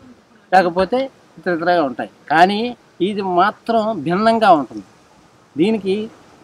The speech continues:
ఈ చేసిన ఆర్టిస్టులకు అందరికీ ఒక గ్రేట్ ఎక్స్పీరియన్స్. అయితే ఇందులో నేను పంతుల వేషం చేశాను.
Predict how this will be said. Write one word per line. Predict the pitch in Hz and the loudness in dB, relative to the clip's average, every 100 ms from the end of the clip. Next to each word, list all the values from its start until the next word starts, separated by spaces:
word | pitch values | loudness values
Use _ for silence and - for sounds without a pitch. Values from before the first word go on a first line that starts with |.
| 165 | 0
ఈ | 180 170 165 151 143 135 - | 4 6 8 6 4 0 -2
చేసిన | 202 269 | -4 0
ఆర్టిస్టులకు | 208 190 - 220 226 196 | 2 0 -2 -10 -6 -4
అందరికీ | 226 269 294 247 208 - 208 185 123 135 | -2 -2 -2 -2 -8 -14 -8 -8 -8 -12
ఒక | - | -16
గ్రేట్ | 135 _ - 170 269 247 | -16 _ 0 8 10 8
ఎక్స్పీరియన్స్. | - - 170 135 - - - _ _ - - _ _ _ _ _ - | 2 -2 -6 -6 -10 -20 -20 _ _ -20 -20 _ _ _ _ _ -2
అయితే | 165 202 240 - - - - - - - - 170 | -2 0 -2 -2 -12 -20 -20 -20 -20 -20 -8 -4
ఇందులో | 196 202 220 | 0 2 2
నేను | 202 170 | 0 -2
పంతుల | 143 151 196 | 0 -2 0
వేషం | 214 185 165 151 | 2 2 2 -2
చేశాను. | 151 - 160 160 | -2 -2 -4 -4